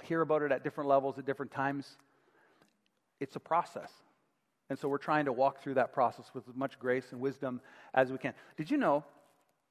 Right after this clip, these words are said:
there are five to six hundred people that call this church home? Imagine trying to get them all in the room and talk about something as sensitive as that together. <laughs> Yeah, it's like a bad family reunion. That's what that is. Um,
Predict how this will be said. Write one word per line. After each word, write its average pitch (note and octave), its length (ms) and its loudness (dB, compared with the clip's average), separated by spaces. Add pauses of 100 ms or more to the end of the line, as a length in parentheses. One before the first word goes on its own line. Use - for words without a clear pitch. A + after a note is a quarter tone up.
(180)
there D#3+ 100 2
are - 20 4
five F3+ 320 6
to D#3+ 80 -4
six - 220 -8
hundred E3+ 240 -4
people C#3+ 280 -4
that - 80 -10
call C3+ 140 0
this B2+ 140 -8
church - 220 -12
home? A#2 180 -12 (1200)
Imagine G#3+ 220 6
trying G#3 120 2
to D#3+ 60 0
get E3 100 2
them D3+ 140 -4
all C#3+ 180 4
in D#3 60 0
the C#3 80 0
room C#3 380 -4
and B2 100 -18
talk C3+ 220 0
about C3+ 160 -6
something C3+ 280 -6
as A#2 60 -10
sensitive B2+ 360 -6
as A#2+ 80 -8
that B2 160 -2
together. A#2 480 -4
<laughs> - 760 -20 (800)
Yeah, C3+ 160 8
it's C3+ 100 4
like C#3+ 80 4
a B2+ 40 -2
bad C3+ 260 0
family C3+ 240 -4
reunion. B2 420 -4 (220)
That's B2 120 -6
what C3 120 6
that C#3 160 12
is. B2 100 6 (300)
Um, C#3+ 260 12